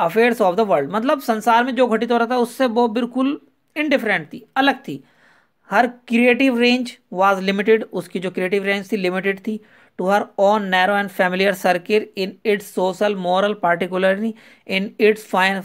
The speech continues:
family relationship, Jane Austen has been criticized by various critics। मैंने अभी बताया था, जेन ऑस्टन की बहुत से क-, आलोचकों ने तुलना की है, तो ये जरूर यहाँ <coughs> ध्यान रखना। From time to time, समय समय पर। Mister एच जी वेल्स coupled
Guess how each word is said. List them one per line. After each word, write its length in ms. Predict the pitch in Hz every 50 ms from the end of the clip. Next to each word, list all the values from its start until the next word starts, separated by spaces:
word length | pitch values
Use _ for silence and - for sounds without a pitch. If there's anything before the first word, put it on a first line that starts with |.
| - 196
family 320 | 185 185 190 196 208 214
relationship, 560 | 202 190 185 185 180 196 190 175 - 202 190
Jane 220 | 170 180 190 190 190
Austen 320 | 190 190 190 - 214 196
has 240 | 180 175 175 170 170
been 240 | 175 180 175 170 170 -
criticized 440 | 180 190 180 175 202 190 196 185 175
by 120 | 180 170 170 165 160
various 400 | 170 175 180 185 196 202 190 - - -
critics। 320 | 180 170 196 202 208 - 196
मैंने 160 | 170 170 175
अभी 120 | 175 175
बताया 300 | 170 170 170 180 180 185
था, 220 | 185 214 226 240 - - - - - - - - - _ _ -
जेन 180 | 160 180 185
ऑस्टन 340 | 196 190 190 190 - 190 185
की 100 | 190 202
बहुत 320 | 180 170 170 180 185 180 -
से 100 | 208 196
क-, 120 | 202 -
आलोचकों 540 | 190 185 214 202 180 180 180 170 190 180 185
ने 80 | 190
तुलना 320 | 185 - 180 180 180 185 175
की 180 | 170 180 175
है, 200 | 180 190 196 190 _ _ _ _ _ _ _ _ _ _
तो 80 | - 165
ये 120 | 165 180
जरूर 260 | 170 175 175 180 185 175
यहाँ 320 | 175 175 180 - - _ _ _ _ _ _ _ -
<coughs> 0 |
ध्यान 480 | - - 277 254 180 185 180 175 175 175
रखना। 340 | 175 165 180 202 233 240 240 - _ _ _ _ _ _ _ _ _ _ -
From 180 | 190 202 208 196
time 200 | - 202 190 185
to 100 | 175 185
time, 180 | - 175 175
समय 240 | 170 - 208 190 185
समय 180 | 175 196 165 151
पर। 360 | 147 151 160 - - 175 185
Mister 260 | 180 - 214 - -
एच 180 | 220 185 190 180
जी 120 | 185 214
वेल्स 480 | 196 190 196 196 202 208 196 - - _ _ _ _ _ _ _ _ _ _ _ _ _ _ _ _ _ _ _ _ _ _ - 202
coupled 440 | 185 190 202 202 220 233 240 240